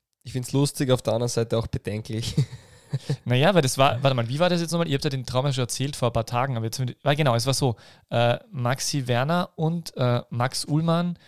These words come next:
Speaker 2: äh, waren bei mir im Traum, haben vorbeigeschaut und die haben mit uns gemeinsam, äh, den Podcast aufgezeichnet, aufgezeichnet. Es war sogar tatsächlich so, dass sie, na, wir haben unser, wir haben unser, wir haben das Podcast-Team, wir haben die beste Liga der Welt erweitert,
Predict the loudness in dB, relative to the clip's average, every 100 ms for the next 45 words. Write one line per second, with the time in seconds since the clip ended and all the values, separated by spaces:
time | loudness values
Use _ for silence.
0 | -20 -20 _ _ 0 0 0 0 -2 -4
1 | -6 -4 -2 -4 -2 0 0 0 -4 0
2 | 0 2 0 -2 -4 -6 -4 -2 -2 -2
3 | -2 -4 -4 -4 -2 -2 -2 -2 -2 -6
4 | _ _ -20 _ -4 -2 0 -2 -4 -4
5 | -4 -6 -4 -4 -2 -2 -2 -6 -10 0
6 | 0 0 -6 -4 -4 -2 -4 -4 -2 -2
7 | 0 0 0 0 0 0 0 0 0 -2
8 | -6 -20 -20 _ -2 0 2 2 2 2
9 | 0 0 -2 0 2 0 -4 -6 -4 -4
10 | -4 -6 -4 -6 -4 -6 -4 0 0 0
11 | 0 -2 -2 -2 0 0 2 0 -2 -2
12 | -2 -2 -2 -2 -4